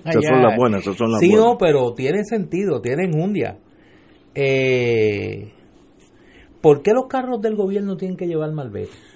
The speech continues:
Speaker 1: Es una buena pregunta también. Yo, yo no sé. No,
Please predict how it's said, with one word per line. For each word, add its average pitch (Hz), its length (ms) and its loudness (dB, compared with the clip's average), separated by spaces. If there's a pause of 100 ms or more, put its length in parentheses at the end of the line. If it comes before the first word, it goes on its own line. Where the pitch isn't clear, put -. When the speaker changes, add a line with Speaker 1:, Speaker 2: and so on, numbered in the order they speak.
(120)
Speaker 1:
Es 110 140 -2
una 123 140 2
buena 110 220 4
pregunta 98 340 -2
también. 80 320 -8 (320)
Yo, 92 280 -2
yo 90 120 -2
no 95 120 -4
sé. - 140 -14 (2250)
No, 98 220 -4